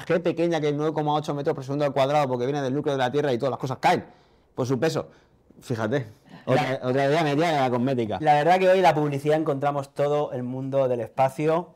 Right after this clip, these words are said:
Speaker 2: La verdad está aquí, es la nueva serie de los ovnis.
Speaker 1: Sí,
Speaker 2: Esto
Speaker 1: a mí me gusta el de la derecha, porque si tú,
Speaker 2: Protégete.
Speaker 1: protégete. Lu-, seguro Santa Lucía.
Speaker 2: Sí.
Speaker 1: ¿Vale?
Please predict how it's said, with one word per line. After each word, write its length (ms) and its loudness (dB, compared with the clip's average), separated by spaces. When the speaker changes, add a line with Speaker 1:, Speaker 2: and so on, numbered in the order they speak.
Speaker 2:
La 140 -2
verdad 320 2
está 220 0
aquí, 460 -4
es 120 -8
la 160 -2
nueva 200 -2
serie 280 -2
de 80 -2
los 160 -6
ovnis. 540 -4
Speaker 1:
Sí, 100 -14
Speaker 2:
Esto 160 -12
Speaker 1:
a 60 -6
mí 80 -4
me 100 -4
gusta 280 -2
el 60 0
de 60 0
la 100 -2
derecha, 340 -2
porque 180 -4
si 140 -2
tú, 120 -4
Speaker 2:
Protégete. 400 -6
Speaker 1:
protégete. 240 -2
Lu-, 320 0
seguro 400 2
Santa 260 -2
Lucía. 460 -2
Speaker 2:
Sí. 280 -12
Speaker 1:
¿Vale? 340 2